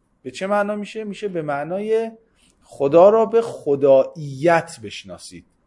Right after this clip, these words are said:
یعنی خدا را به صفات خلق نشناسید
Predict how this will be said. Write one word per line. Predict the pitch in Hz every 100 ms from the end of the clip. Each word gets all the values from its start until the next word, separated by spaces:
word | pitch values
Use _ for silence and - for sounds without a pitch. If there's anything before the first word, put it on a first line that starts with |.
| _ _ _ _ _ _ _
یعنی | 113 170
خدا | - - 127 160 156
را | 120
به | 107
صفات | - 131 - 117 120
خلق | - 165 180 160
نشناسید | 180 170 - 113 - 92